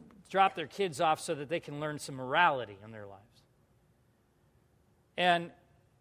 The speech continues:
I don't think they're often aware of the potency of that age group and the potency of what Jesus does with his children. So how are we gonna be like that? How are we gonna have that sense of a faith like a child where we're gonna believe what he says,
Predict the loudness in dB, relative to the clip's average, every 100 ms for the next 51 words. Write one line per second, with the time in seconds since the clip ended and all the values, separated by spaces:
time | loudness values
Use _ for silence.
0 | _ -4 -2 -2 -4 -2 2 2 2 -2
1 | -6 -2 0 -2 -4 -6 -4 -4 -6 -12
2 | -10 -6 -4 -4 -6 -10 -12 -12 -12 -16
3 | -8 -6 -4 -8 -14 -10 -10 -10 -12 -12
4 | -12 -14 -4 0 0 -2 -12 -20 _ _
5 | _ -12 -10 -10 -8 -8 -8 -16 _ _
6 | _ _ _ _ _ _ _ _ _ _
7 | _ _ _ _ _ _ _ _ _ _
8 | _ -8 -6 -2 2 2 2 -4 -6 -4
9 | -6 -8 -8 -6 -6 -6 -8 -14 -4 0
10 | 0 0 -6 -6 -6 -6 -10 -10 -10 -10
11 | -14 -10 -8 -6 -8 -10 -6 -2 0 -2
12 | -6 -6 -8 -8 -6 -6 -4 -6 -8 -8
13 | -6 -4 -6